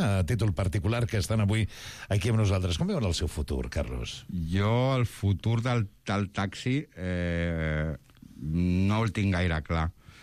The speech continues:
Speaker 2: Lo que sí sé és que la gent està lluitant perquè el taxi sigui una referència com medi de transport de les persones a Barcelona. Eh, s'ha d'entendre que el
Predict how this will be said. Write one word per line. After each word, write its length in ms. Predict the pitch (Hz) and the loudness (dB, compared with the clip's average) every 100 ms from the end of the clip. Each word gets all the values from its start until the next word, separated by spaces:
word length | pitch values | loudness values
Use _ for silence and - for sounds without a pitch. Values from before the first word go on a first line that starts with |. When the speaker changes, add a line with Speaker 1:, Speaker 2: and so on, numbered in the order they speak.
| - - | -10 -4
Speaker 2:
Lo 140 | 98 | -2
que 80 | 101 | -2
sí 220 | 95 120 110 | -2 -2 0
sé 220 | 107 104 | 0 0
és 80 | 104 | 0
que 80 | 117 | 0
la 140 | 92 | 2
gent 140 | 92 104 | 2 0
està 220 | - 110 | 0 0
lluitant 460 | 95 95 73 85 95 | 2 2 0 0 2
perquè 380 | 104 92 - 87 80 78 73 73 76 | 0 -2 -2 0 2 2 2 2 2
el 140 | 78 | 0
taxi 380 | 78 78 - 98 | 0 -2 -2 -2
sigui 300 | 95 - 82 90 | 0 0 2 2
una 160 | 90 80 | 2 2
referència 720 | 78 87 80 76 - 87 90 - - - | 0 4 4 4 4 4 4 2 -8 -16
com 160 | - 98 | -2 2
medi 300 | 90 90 101 | 4 6 4
de 80 | 101 | 2
transport 480 | 92 87 - 82 82 | 2 0 0 0 2
de 140 | 92 90 | 2 4
les 100 | 82 - | 2 0
persones 320 | 73 80 80 | -2 0 2
a 80 | 87 | 2
Barcelona. 540 | 78 - 64 73 67 - - - - - - | 2 0 0 2 0 -2 -12 -14 -16 -16 -6
Eh, 320 | 69 76 73 | 0 2 2
s'ha 220 | 76 92 | 2 2
d'entendre 400 | 101 104 92 104 104 | 2 2 2 2 2
que 120 | 95 | 2
el 100 | 87 | 0